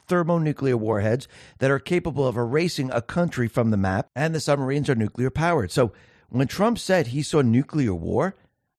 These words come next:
uh, he wasn't kidding. And we could see that we're heading in that direction. And Blinken has also sent a message from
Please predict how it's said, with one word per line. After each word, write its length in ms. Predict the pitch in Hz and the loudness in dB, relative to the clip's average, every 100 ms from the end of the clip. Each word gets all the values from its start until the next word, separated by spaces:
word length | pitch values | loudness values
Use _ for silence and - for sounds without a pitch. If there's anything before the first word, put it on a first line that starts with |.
| _ 101 | _ -6
uh, 160 | 110 - | -6 -6
he 140 | 98 | -2
wasn't 340 | 107 170 110 87 | 2 2 0 -4
kidding. 300 | 135 101 - _ _ _ _ _ _ _ _ | -4 -4 -8 _ _ _ _ _ _ _ _
And 240 | 123 131 113 | -4 -2 -2
we 80 | |
could 160 | 151 156 | -4 -4
see 160 | - 147 | -2 -2
that 180 | 135 104 | -2 -2
we're 100 | 107 | 0
heading 320 | 123 120 110 | 0 0 0
in 80 | 101 | -2
that 220 | 104 - | -4 -4
direction. 480 | 104 117 - 90 - _ _ _ _ _ | -2 -2 -2 -8 -12 _ _ _ _ _
And 160 | 139 139 | -2 0
Blinken 480 | 135 208 247 151 151 | 2 2 2 0 0
has 280 | 151 135 - | 2 0 0
also 560 | 147 180 226 185 131 | 0 0 0 0 0
sent 400 | 110 - 143 135 - | -2 0 0 0 -4
a 140 | 131 | -2
message 640 | 120 143 160 113 101 - - _ _ _ _ | 2 2 0 -4 -6 -8 -20 _ _ _ _
from 380 | - - 165 165 | -10 0 2 0